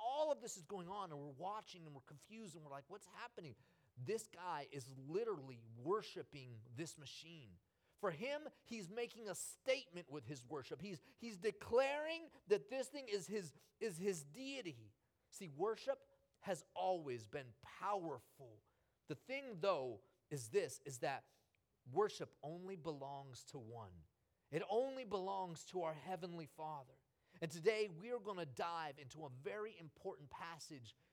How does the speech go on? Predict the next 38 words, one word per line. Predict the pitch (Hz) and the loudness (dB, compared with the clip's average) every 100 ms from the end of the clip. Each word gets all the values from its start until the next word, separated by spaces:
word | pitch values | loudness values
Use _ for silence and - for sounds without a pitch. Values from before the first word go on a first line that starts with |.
| _ - | _ -8
in | 151 | -4
world | 131 220 240 180 | 2 2 2 -4
history. | 214 247 - - 107 104 _ _ _ _ _ - | -6 -6 -8 -12 -14 -14 _ _ _ _ _ -14
See, | - 208 147 139 | -8 -6 -4 0
this | 269 - - | 0 0 -4
moment | 170 208 220 156 156 | 2 4 4 0 -2
of | 143 127 139 | -2 0 6
worship | 208 - - 139 - _ | 6 6 -4 -10 -12 _
has | 160 175 - - | -8 -8 -8 0
so | 254 262 262 240 | 6 6 6 0
much | 220 165 - - _ - | 0 -2 -8 -18 _ -4
significance | - 220 143 156 202 214 180 147 117 - | -2 -2 -4 0 0 0 -6 -14 -16 -12
for | 143 | -10
you | 127 147 | -6 -6
and | 127 | -4
I. | 123 113 104 107 _ _ _ _ _ _ - | -4 -6 -8 -16 _ _ _ _ _ _ -6
And | 160 | -2
we | 147 | -2
read | 165 220 165 | -2 -2 -4
this | 120 | -4
moment | 135 131 139 117 | -2 -4 -4 -8
in | |
the | 117 | -4
book | 143 | -4
of | 127 123 | -4 -4
Matthew, | 139 139 117 | -4 -4 -8
chapter | 101 127 113 113 | -4 -4 -4 -10
twenty-one. | - 110 107 127 120 92 _ _ _ _ _ _ _ _ _ _ - | -8 -8 -4 -4 -6 -10 _ _ _ _ _ _ _ _ _ _ -6
And | 139 | -4
it | - | -4
says | - 175 135 | -2 -2 0
this, | 113 135 123 | 0 0 0
and | 139 | -6
we're | |
gonna | 220 208 | -2 2
really | 190 170 135 | 2 2 -4
read | 143 123 | -6 -6
verses | 135 127 - 107 | -8 -8 -10 -12